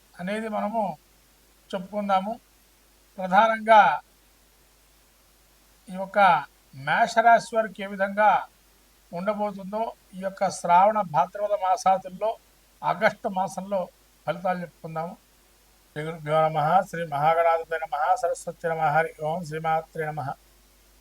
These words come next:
మిథున రాశి వారికి ఏ విధంగా ఉండబోతుంది? మిథున రాశి యొక్క స్థితి చూసినట్టయితే ముఖ్యంగా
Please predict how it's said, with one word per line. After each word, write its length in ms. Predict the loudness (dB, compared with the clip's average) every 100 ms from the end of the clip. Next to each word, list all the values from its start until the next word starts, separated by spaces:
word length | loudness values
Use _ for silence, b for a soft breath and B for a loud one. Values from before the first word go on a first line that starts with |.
| _ _ _ _
మిథున 340 | -12 -4 2 8
రాశి 300 | 8 6 4
వారికి 560 | 4 4 -6 -8 -10 -12 _ _ _ -12
ఏ 100 | -4
విధంగా 320 | -2 0 0
ఉండబోతుంది? 800 | 0 -2 -6 -10 -10 -8 -8 -12 _ _ _ _ _ _
మిథున 260 | -8 -4 6
రాశి 200 | 6 6
యొక్క 160 | 0
స్థితి 400 | -4 -6 -18 -14
చూసినట్టయితే 840 | -14 -4 -4 -4 -8 -8 -6 -6 -10 _ _ _ _ _ _ _ _ _ -20
ముఖ్యంగా 580 | -16 -12 0 4 4